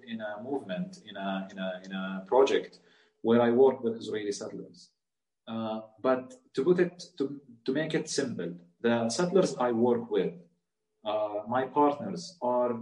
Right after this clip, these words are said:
the ones who came to acknowledge and recognize, uh, the, the reality I live. They recognize the occupation, uh, the injustice of the occupation on,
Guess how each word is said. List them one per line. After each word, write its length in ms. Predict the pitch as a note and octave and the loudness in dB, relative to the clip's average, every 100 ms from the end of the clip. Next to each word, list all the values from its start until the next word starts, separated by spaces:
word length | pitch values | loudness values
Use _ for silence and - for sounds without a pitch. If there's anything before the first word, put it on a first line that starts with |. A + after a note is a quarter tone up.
| A2+ | -4
the 100 | B2 | -2
ones 260 | D3+ D#3 | 0 -2
who 200 | A#2+ C3 | -2 -2
came 360 | B2+ C3 B2+ A#2+ A#2+ | -2 -4 -4 -6 -2
to 280 | A#2 A#2 A#2 | 0 0 -4
acknowledge 720 | - A#2+ B2+ C3 B2+ - - _ _ _ _ _ - | -6 -2 4 4 4 -6 -16 _ _ _ _ _ -4
and 340 | A2+ A2 A2 C3 | -2 0 0 0
recognize, 800 | C3 A#2 A#2 A#2 A#2 A#2 - - A2+ | 0 2 4 6 6 4 -2 -12 -8
uh, 240 | G#2 G2+ G2 | -6 -6 0
the, 380 | A2 A#2 B2+ B2 | 2 4 2 0
the 80 | A2 | 2
reality 440 | A2+ A#2+ C3+ - B2+ | 4 6 4 4 4
I 120 | A2 | 4
live. 240 | G#2+ - - _ _ - | 4 2 -2 _ _ -4
They 180 | G#2+ | 0
recognize 580 | A2+ C3 A2+ A2+ A#2 A2+ | 0 0 0 2 2 2
the 80 | A#2 | -2
occupation, 600 | A2+ G#2+ A2 A#2 - A2+ | -4 -2 0 0 0 -4
uh, 240 | G2+ G2 - - | -6 -6 -8 -8
the 120 | A2 | -4
injustice 460 | A#2 B2 - A#2 A2+ | 0 0 -2 -4 -6
of 140 | A2+ | -4
the 60 | A2+ | -6
occupation 520 | - A2 G#2+ - G#2+ | -4 -2 -2 -4 -8
on, 160 | G2 | -10